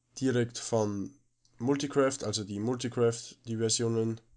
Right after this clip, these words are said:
zur Verfügung stellt, herunterladen. Oder ihr könnt auch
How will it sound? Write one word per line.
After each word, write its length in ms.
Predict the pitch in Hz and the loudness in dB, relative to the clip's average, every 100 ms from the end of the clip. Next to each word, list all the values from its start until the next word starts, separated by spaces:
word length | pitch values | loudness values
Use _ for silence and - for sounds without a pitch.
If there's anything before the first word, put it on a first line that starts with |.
| _ _ _ _ _ - | _ _ _ _ _ -6
zur 140 | 123 | -2
Verfügung 500 | 117 113 131 120 120 | -2 -2 -2 0 0
stellt, 540 | 117 - 117 117 - - | 0 2 2 2 -4 -12
herunterladen. 840 | - 120 123 123 117 113 110 117 - - - - | -6 -2 -2 0 2 2 2 -2 -8 -20 -20 -6
Oder 300 | 131 135 135 | 0 4 4
ihr 220 | 120 123 | 4 0
könnt 440 | 120 120 120 120 - | 2 2 2 -2 2
auch 360 | 113 117 - | 2 2 -4